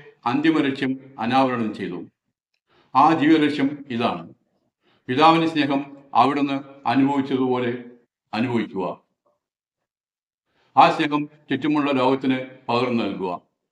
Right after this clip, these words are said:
യേശുവിൻ്റെ മരണത്തിൻ്റെ ലക്ഷ്യം സാക്ഷാത്കരിക്കുവാൻ നമുക്ക് പരമാവധി പരിശ്രമിക്കാം. നോമ്പ്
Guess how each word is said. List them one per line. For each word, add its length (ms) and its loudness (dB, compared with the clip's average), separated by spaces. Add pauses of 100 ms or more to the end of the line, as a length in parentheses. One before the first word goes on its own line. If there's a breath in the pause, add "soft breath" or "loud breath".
(420)
യേശുവിൻ്റെ 440 0 (400)
മരണത്തിൻ്റെ 520 0
ലക്ഷ്യം 280 -4 (360)
സാക്ഷാത്കരിക്കുവാൻ 800 0 (340)
നമുക്ക് 280 -4 (340)
പരമാവധി 480 0
പരിശ്രമിക്കാം. 560 -4 (480)
നോമ്പ് 260 0